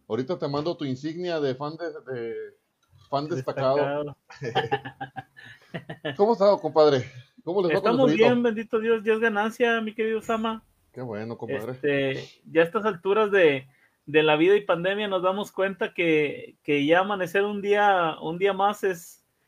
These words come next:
Speaker 2: es ganancia para todo lo que viene.
Speaker 1: Y sí, ¿verdad? Está medio, <coughs> medio difícil, pandemia, inseguridad.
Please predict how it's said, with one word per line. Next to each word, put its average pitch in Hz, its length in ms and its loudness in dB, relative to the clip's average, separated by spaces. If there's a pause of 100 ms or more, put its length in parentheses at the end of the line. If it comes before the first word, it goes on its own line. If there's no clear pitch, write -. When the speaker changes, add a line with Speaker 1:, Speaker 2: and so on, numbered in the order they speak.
(180)
Speaker 2:
es 160 140 0
ganancia 185 480 -2
para 156 240 -2
todo 170 180 6
lo 175 160 -2
que 139 120 0
viene. 131 360 -2 (320)
Speaker 1:
Y 101 100 -12
sí, 113 220 -8
¿verdad? 143 340 -4
Está 147 240 -6
medio, 147 420 -4 (960)
<coughs> 220 320 6
medio 135 220 4
difícil, 185 520 -4
pandemia, 160 600 -2
inseguridad. 139 840 -4